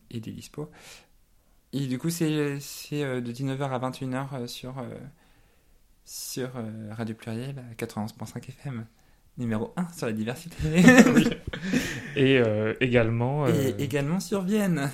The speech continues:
Speaker 2: Oui.
Speaker 1: Le, en re-, en rediffusion sur Vienne, si vous êtes de la région, euh, de Vienne, euh, dans le Nord-Isère. Euh, du coup, c'est, euh, quatre-vingt-neuf point cinq F M, euh, et c'est de vingt-deux heures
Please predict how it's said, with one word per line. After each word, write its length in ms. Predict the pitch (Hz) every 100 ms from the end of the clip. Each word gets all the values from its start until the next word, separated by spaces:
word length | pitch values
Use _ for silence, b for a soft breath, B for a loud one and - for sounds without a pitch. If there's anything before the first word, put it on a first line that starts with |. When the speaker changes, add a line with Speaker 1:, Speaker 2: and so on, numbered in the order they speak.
| 156
Speaker 2:
Oui. 180 | 131 135 131
Speaker 1:
Le, 400 | 123 123 117 -
en 180 | - 123
re-, 240 | 131 117 120
en 460 | 113 104 107 -
rediffusion 560 | 113 151 147 165 156 160
sur 240 | - 135
Vienne, 460 | 123 135 170 147 113
si 120 | -
vous 120 | 113
êtes 80 | 117
de 80 | 113
la 80 | 110
région, 400 | 110 120 131 113
euh, 80 |
de 120 | 101 101
Vienne, 360 | 110 143 165 165 B B B B -
euh, 160 | 120 104
dans 140 | 110
le 100 | 98
Nord-Isère. 720 | 120 156 131 120 160 180 170 170 -
Euh, 260 | 127 113 110 113 113 - 90 85 -
du 180 | 101 123
coup, 160 | 113 139
c'est, 680 | 139 - 139 156 165 156 143
euh, 240 | 123 120
quatre-vingt-neuf 500 | 120 123 - 117 120
point 160 | - 120
cinq 260 | 117 113
F 120 | 113
M, 260 | 131 143 151 - B B B B -
euh, 640 | 123 120 117 113 113 110 104 - _ -
et 80 | 123
c'est 640 | 120 - - 127 127 131 131
de 140 | 120
vingt-deux 360 | 110 123 123
heures 80 | 123